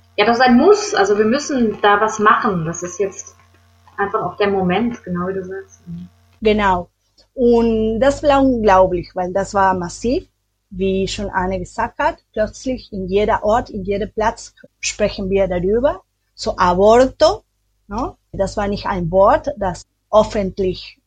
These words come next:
Speaker 2: man spricht, man sagt. Nicht nur in der Schule, in der, in jeder Institution, in, auf der Straße, in Medien. Und plötzlich, das war in, überall eine Gespräch,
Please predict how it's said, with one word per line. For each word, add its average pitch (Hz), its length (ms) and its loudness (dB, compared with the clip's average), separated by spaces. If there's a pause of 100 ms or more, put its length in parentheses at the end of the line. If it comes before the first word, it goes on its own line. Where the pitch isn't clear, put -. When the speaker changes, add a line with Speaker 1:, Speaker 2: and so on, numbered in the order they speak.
Speaker 2:
man 170 680 -8
spricht, 262 580 -2
man 170 240 -8
sagt. - 640 -4 (520)
Nicht 196 200 -10
nur 190 320 0
in 180 160 -6
der 165 100 -6
Schule, 240 600 2
in 180 260 -6
der, 170 340 -8
in 170 180 -8
jeder 170 440 0
Institution, 202 960 -6
in, 190 500 -6
auf 160 160 -6
der 180 140 -8
Straße, 233 560 2
in 185 140 -2
Medien. 190 520 -2 (540)
Und 226 220 0
plötzlich, 254 420 0
das 226 340 -2
war 233 460 2
in, 190 260 -6 (300)
überall 294 800 2 (100)
eine 185 800 0
Gespräch, 226 600 -2